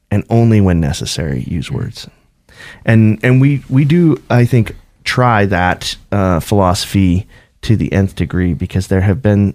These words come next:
I think, some times where we've been serving and gotten a little frustrated, but we continue to serve.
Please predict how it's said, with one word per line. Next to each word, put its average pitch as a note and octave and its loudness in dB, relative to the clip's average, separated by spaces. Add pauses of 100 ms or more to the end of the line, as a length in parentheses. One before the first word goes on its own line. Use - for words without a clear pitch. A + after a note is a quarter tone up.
(100)
I G#2 0
think, G2 -4
some G#2 0
times F#2+ 0 (400)
where G2+ 4
we've G#2+ 2
been G2+ 2
serving G2 2 (520)
and F#2 2 (180)
gotten G2+ 0
a F#2 2
little F2+ 0
frustrated, F#2 -2 (360)
but G#2 0 (120)
we A2 0
continue C#3+ 0
to G2 0
serve. - -8